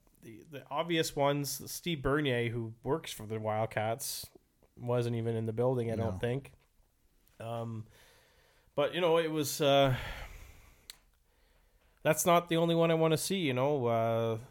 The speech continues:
Speaker 1: uh, you guys give up. Uh, uh, I'm thirsty for more.
Speaker 2: Yeah, exactly.
Speaker 1: You know, um, I, I want more of these, and, uh, I'd, I think it was, we'll,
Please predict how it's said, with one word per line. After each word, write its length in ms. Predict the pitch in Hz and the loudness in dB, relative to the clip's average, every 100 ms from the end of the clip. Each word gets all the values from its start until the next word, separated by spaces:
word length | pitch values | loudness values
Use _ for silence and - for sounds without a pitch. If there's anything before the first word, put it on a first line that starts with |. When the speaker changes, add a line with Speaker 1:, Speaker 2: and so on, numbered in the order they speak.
| - - 101 | -20 -18 -10
Speaker 1:
uh, 640 | 113 110 110 110 110 104 - - - | -8 -6 -4 -4 -6 -6 -8 -10 -4
you 140 | 131 | 4
guys 260 | 156 151 131 | 6 6 6
give 180 | 147 139 | 4 6
up. 280 | 185 - - | 4 2 -10
Uh, 400 | 95 104 113 120 - - | -8 -8 -6 -8 -8 -6
uh, 200 | 73 - | -6 -4
I'm 180 | 127 147 | -2 2
thirsty 340 | 170 165 170 | 4 4 0
for 120 | 143 | 0
more. 380 | 135 156 127 73 - | 4 4 4 0 2
Speaker 2:
Yeah, 160 | 131 135 | 6 6
exactly. 280 | 107 127 131 | 6 4 4
Speaker 1:
You 40 | |
know, 300 | 123 127 131 - - | 4 4 2 -4 -10
um, 680 | 107 107 107 107 104 104 - - - _ _ - | -6 -2 -2 -2 -4 -6 -10 -16 -20 _ _ -12
I, 120 | 120 | -6
I 280 | 123 110 127 | -4 -4 -2
want 280 | 127 135 - | 2 2 0
more 220 | 123 139 | 2 2
of 60 | 143 | 4
these, 580 | 143 160 196 - - - - | 2 2 0 -6 -8 -10 -6
and, 500 | 110 110 113 113 - 110 | -4 -2 -2 -4 -4 -2
uh, 240 | 107 107 | 0 0
I'd, 400 | 87 107 110 113 - - - _ _ _ _ _ - | -2 -2 -4 -8 -12 -14 -16 _ _ _ _ _ -12
I 100 | 110 | -10
think 280 | 123 113 107 | -8 -8 -8
it 80 | |
was, 480 | 110 113 107 - - 123 | -8 -8 -8 -12 -14 -10
we'll, 280 | 120 117 | -8 -8